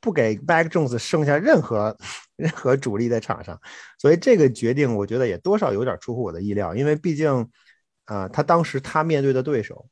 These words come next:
是 Giants 的主力，主力的防守组，那你派上了一个你的，把你的，把你这个俱乐部的未来派上了场，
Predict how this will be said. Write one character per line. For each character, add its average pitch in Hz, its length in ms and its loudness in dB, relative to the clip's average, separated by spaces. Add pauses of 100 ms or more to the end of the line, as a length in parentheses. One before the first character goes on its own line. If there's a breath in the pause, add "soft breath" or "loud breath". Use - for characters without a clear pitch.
(220)
是 101 320 -4
Giants 110 420 -2
的 92 100 -8
主 90 200 -12
力， 101 300 -6 (260)
主 92 160 -12
力 110 140 -4
的 95 200 -4
防 104 200 -8
守 98 180 -6
组， - 220 -20 (720 soft breath)
那 113 160 0
你 90 240 -6 (260)
派 110 240 -2
上 107 140 -2
了 101 60 -4
一 104 100 -4
个 101 280 0
你 87 260 -12
的， 95 400 -10
把 120 120 0
你 117 80 -2
的， 95 140 -8 (140)
把 110 140 -2
你 107 120 -4
这 92 100 -12
个 110 60 -4
俱 110 180 -6
乐 113 80 -2
部 113 100 -4
的 107 100 -2
未 117 160 2
来 92 160 -2
派 113 200 -4
上 113 120 -4
了 98 80 -6
场， - 220 -14